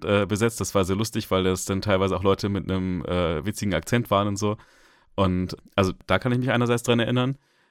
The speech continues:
Und dann, äh, Star Wars, auf der anderen, <laughs> andere große Science-Fiction-Franchise, ähm,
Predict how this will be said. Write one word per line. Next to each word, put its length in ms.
Und 280
dann, 440
äh, 220
Star 340
Wars, 300
auf 100
der 120
anderen, 280
<laughs> 80
andere 260
große 260
Science-Fiction-Franchise, 1300
ähm, 480